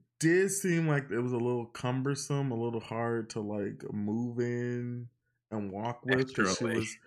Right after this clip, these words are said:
Speaker 1: it's a lot, and LaFille's a tiny person. Uh, he's a s-, a tiny person.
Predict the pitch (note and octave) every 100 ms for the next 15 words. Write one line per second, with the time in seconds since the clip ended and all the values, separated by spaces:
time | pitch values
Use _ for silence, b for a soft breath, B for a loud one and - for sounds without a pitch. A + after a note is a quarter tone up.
0 | B B C#4 D#4 F3 B2+ D3+ D#3 - C3
1 | C3 C3 F3 F#3+ D3+ A2+ - C3 C3+ B2
2 | G2+ - D3 D3+ - F#2 F#2+ G#2+ - -
3 | - D3 C#3 C3 G#2 G2 - - G#2+ A2+
4 | A#2 G#2+ F2+ B2+ C3+ - G#2 -